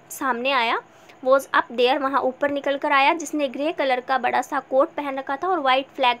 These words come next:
को वो हिला रहा था। "Don't shoot lads," someone shouted,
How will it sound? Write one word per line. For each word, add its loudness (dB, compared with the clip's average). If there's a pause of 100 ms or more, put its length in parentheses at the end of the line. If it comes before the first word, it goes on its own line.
को -4
वो -2
हिला 2
रहा 0
था। -6 (580)
"Don't 4
shoot -6 (100)
lads," 0 (340)
someone 0 (180)
shouted, 0